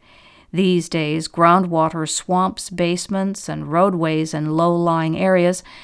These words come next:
and seeps into underground parking garages. Habel says that a solution that only considers marine flooding will not work because ninety-seven percent of the total area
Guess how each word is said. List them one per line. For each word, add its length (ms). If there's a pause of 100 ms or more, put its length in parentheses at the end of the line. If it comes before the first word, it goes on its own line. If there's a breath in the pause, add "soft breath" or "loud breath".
(200 loud breath)
and 380
seeps 460
into 340
underground 640
parking 440
garages. 720 (920 soft breath)
Habel 300
says 380
that 180
a 60
solution 680
that 220
only 400
considers 680
marine 460
flooding 540 (160)
will 100
not 320
work 480 (180)
because 320
ninety-seven 840
percent 600
of 120
the 120
total 460
area 560